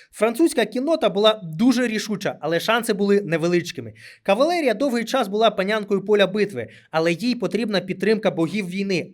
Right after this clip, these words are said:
артилеристів. А цього не сталося. Тож вже англійські артилеристи вгатили по французам. П'ять тисяч кірасірів зазнали шалених втрат. Вони підіймалися схилом поміж Угумоном та Ла і Сент,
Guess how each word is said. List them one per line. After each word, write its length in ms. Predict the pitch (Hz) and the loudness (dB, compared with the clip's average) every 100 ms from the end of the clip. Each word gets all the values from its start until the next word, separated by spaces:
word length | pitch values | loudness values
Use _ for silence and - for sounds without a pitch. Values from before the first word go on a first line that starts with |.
| - | -6
артилеристів. 800 | 147 151 170 180 208 233 - 113 - - _ | -4 -2 -2 0 0 -2 -4 -14 -18 -20 _
А 100 | 165 | -4
цього 240 | 202 233 | 2 4
не 100 | 330 | 4
сталося. 480 | 294 202 170 156 - - _ _ | 2 2 2 0 -6 -16 _ _
Тож 180 | - 254 | -2 -2
вже 280 | 196 208 262 254 | 0 0 0 2
англійські 600 | 226 220 269 220 143 143 | 2 4 2 0 -2 -2
артилеристи 640 | 156 160 190 226 320 - 156 | -2 0 2 2 2 0 -4
вгатили 580 | - 170 170 254 233 | -2 -4 -2 2 4
по 160 | 214 185 | 4 0
французам. 580 | 190 185 185 208 139 110 - - _ | -2 -4 -2 -4 -4 -8 -16 -20 _
П'ять 340 | 170 226 - | -2 0 0
тисяч 320 | 233 - 170 | -6 -4 -6
кірасірів 640 | - 180 180 180 254 170 123 | -4 -2 -2 -2 -4 -4 -2
зазнали 440 | 170 165 220 196 | -2 0 0 0
шалених 420 | 190 185 196 185 | 0 0 2 0
втрат. 420 | 185 190 175 131 - - - | -4 0 0 0 -4 -20 -8
Вони 280 | 175 277 302 | -2 0 0
підіймалися 680 | 208 202 220 254 220 220 190 | -2 -4 -2 0 0 0 -2
схилом 360 | 277 302 233 | -2 0 0
поміж 320 | 165 190 185 190 | 0 -2 -4 -4
Угумоном 560 | 185 202 254 302 170 | -2 0 2 0 0
та 160 | - 170 | 0 0
Ла 220 | 190 208 | 2 2
і 140 | 202 202 | 0 -2
Сент, 360 | 202 226 175 | -2 -2 -2